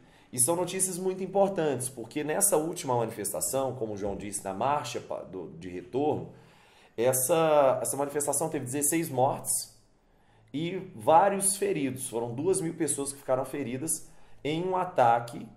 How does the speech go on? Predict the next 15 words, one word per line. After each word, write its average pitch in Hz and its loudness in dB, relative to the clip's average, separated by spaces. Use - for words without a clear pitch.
que, 143 -4
de 110 -4
acordo 98 -2
com, 107 -2
com 98 -8
todos 120 -2
os - -6
presentes, 123 -4
foi 123 -8
um 123 -2
ataque 120 -4
dos 117 -4
próprios 110 -2
militares 107 -6
israelenses. 110 -4